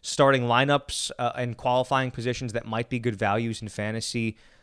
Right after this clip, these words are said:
uh, and, you know, the way that certain things might change entering Sunday. All important stuff to, to take into consideration along with what we've discussed here. But let's dig into it here. Our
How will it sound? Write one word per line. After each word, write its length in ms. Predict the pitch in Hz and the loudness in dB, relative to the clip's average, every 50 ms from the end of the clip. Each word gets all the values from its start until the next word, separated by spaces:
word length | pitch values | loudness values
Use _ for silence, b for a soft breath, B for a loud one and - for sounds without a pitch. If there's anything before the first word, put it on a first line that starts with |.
| b b | b b
uh, 320 | - 110 104 98 95 95 - | -2 -2 0 0 -2 -4 -6
and, 200 | - 113 113 - _ - | -8 -12 -12 -12 _ -6
you 80 | - 143 | -4 -2
know, 160 | 127 120 117 - _ _ - | -2 -2 -4 -8 _ _ -4
the 80 | 147 | 0
way 260 | 147 147 156 156 160 | 2 4 6 6 6
that 260 | 147 143 139 135 - - _ _ - | 4 4 2 0 -2 -16 _ _ -10
certain 360 | - - 170 151 - 143 131 | -6 -2 -2 0 0 0 -2
things 220 | 131 135 131 - | 0 -2 -2 -2
might 200 | - 123 117 113 | -2 -2 -2 -2
change 340 | - - 123 113 113 110 - - | -2 -4 -4 -4 -4 -6 -6 -6
entering 380 | 123 123 117 - 123 120 117 107 | -6 -6 -4 -4 -4 -4 -4 -6
Sunday. 520 | - - 113 110 110 110 110 107 107 - b b b b b b b b | -4 -4 -4 -2 0 0 2 2 0 -2 b b b b b b b b
All 160 | - 147 151 160 | 4 4 4 4
important 340 | 151 - - 156 - 143 | 4 2 -2 -2 -2 -2
stuff 240 | - - 147 135 - | -2 0 0 0 2
to, 140 | - 131 127 | 0 -4 -4
to 180 | - - - 117 | -4 -8 -8 -2
take 220 | - 139 131 - | 0 0 0 0
into 100 | 123 120 | -4 -4
consideration 640 | - 127 117 - 131 117 113 113 113 110 - 123 | -4 -6 -6 -4 -2 -2 0 0 0 -2 -4 -4
along 240 | 113 107 107 107 107 | -2 0 0 0 -2
with 140 | 107 98 - | -4 -6 -6
what 120 | 120 120 - | -6 -6 -6
we've 140 | 113 101 95 | -6 -10 -10
discussed 460 | 110 - - - 113 113 - - - | -10 -10 -6 -6 -6 -6 -6 -4 -2
here. 260 | 139 139 151 151 b b b b b b b b b | 0 0 0 0 b b b b b b b b b
But 120 | - 151 156 | 4 4 6
let's 240 | 165 165 165 - - | 6 6 4 4 2
dig 180 | 175 170 151 | 2 4 4
into 280 | 165 156 - - 156 127 | 4 2 0 0 0 0
it 100 | 110 104 | 0 0
here. 220 | 104 90 80 - - | -2 -4 -4 -4 2
Our 420 | - 127 123 123 120 120 123 - | 4 6 8 8 8 6 2 0